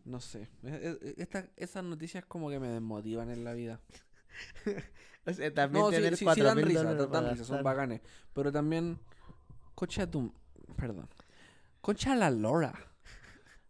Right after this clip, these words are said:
Speaker 1: Porque, loco, un compadre hizo cuatro lucas haciendo una perversión entre Mario y Sonic.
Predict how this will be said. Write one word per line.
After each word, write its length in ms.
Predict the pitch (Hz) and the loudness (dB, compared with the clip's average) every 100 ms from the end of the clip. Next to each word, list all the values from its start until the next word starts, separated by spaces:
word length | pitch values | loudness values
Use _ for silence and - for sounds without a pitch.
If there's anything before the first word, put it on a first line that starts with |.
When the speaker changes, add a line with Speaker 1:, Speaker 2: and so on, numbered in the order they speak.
| - | 0
Speaker 1:
Porque, 300 | 147 143 156 | 0 2 4
loco, 500 | 180 226 208 143 139 - - _ - - - - | 4 6 4 4 -2 -14 -20 _ -20 -20 -20 -2
un 140 | 190 | -2
compadre 420 | 190 208 185 208 226 | 4 2 4 4 4
hizo 160 | 220 | 4
cuatro 260 | 196 202 196 | 6 6 8
lucas 300 | 190 208 214 | 6 6 4
haciendo 640 | 208 208 202 202 185 175 - _ _ _ _ _ | 4 2 2 2 2 -2 -6 _ _ _ _ _
una 200 | 170 190 | 4 6
perversión 600 | 180 175 165 151 - 160 | 6 6 4 2 2 4
entre 260 | 180 180 165 | 4 4 2
Mario 220 | 151 170 | 4 4
y 40 | 160 | 2
Sonic. 480 | - 156 196 - | 2 2 2 -2